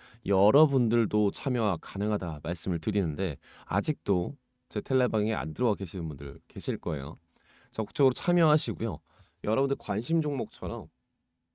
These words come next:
제 텔레방이나 문자 받아가시고요. 이게 실제로 맞는지 안 맞는지 판단 이후에 하셔도 상관없으시니까 무조건 받아가시라고 말씀 좀 드립니다. 자, 그럼 날짜 한번 볼까요? 십이월 십사일. 자, 십이월 십사일.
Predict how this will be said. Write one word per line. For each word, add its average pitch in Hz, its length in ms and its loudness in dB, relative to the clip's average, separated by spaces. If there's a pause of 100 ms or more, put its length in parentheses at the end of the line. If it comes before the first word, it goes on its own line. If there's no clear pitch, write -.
(140)
제 120 140 -2
텔레방이나 135 760 4
문자 104 600 0
받아가시고요. 101 800 -2 (280)
이게 101 200 -4
실제로 139 340 -2
맞는지 107 520 -2
안 82 100 -2
맞는지 85 240 -4
판단 147 360 -2
이후에 110 360 -2
하셔도 101 320 -8
상관없으시니까 90 920 -4 (340)
무조건 139 320 -4
받아가시라고 87 640 -4
말씀 73 240 -2
좀 78 180 -10
드립니다. 78 440 -4 (480)
자, 151 160 8
그럼 151 160 8
날짜 135 320 10
한번 147 180 8
볼까요? 110 460 0 (160)
십이월 147 440 6
십사일. 92 680 -2 (640)
자, 127 140 4
십이월 165 320 4
십사일. 107 580 2